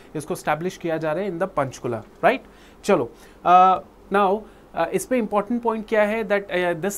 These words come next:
particular institute, that is National Institute of Ayurveda, it will be constructed in the area of eight point zero four hectares of land at the cost of five crore in the Shri माता मनसा देवी shrine,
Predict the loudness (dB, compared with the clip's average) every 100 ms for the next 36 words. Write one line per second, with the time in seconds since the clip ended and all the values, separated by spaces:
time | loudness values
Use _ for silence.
0 | -6 -4 -4 -2 -2 -2 -4 -6 -6 -4
1 | -2 -2 -2 -4 -6 -4 -6 -6 -6 -4
2 | -4 -2 0 0 -2 -4 -4 -6 -6 -6
3 | -6 -6 -6 -8 -6 -4 -2 -2 -2 0
4 | 0 2 2 0 -2 -14 -14 -2 -2 2
5 | 0 0 0 -2 -4 -4 -2 -2 -4 -8
6 | -6 -4 0 0 0 -6 -2 -2 -2 -8
7 | -14 -8 -6 -6 -2 -2 -2 -8 -4 -2
8 | -2 -2 -8 -20 -10 -4 -2 -2 -6 -10
9 | -20 -6 -4 -4 -6 -6 -8 -6 -6 -4
10 | -4 -4 -8 -6 -4 -4 -4 -6 -8 -18
11 | -20 -10 -2 -2 -2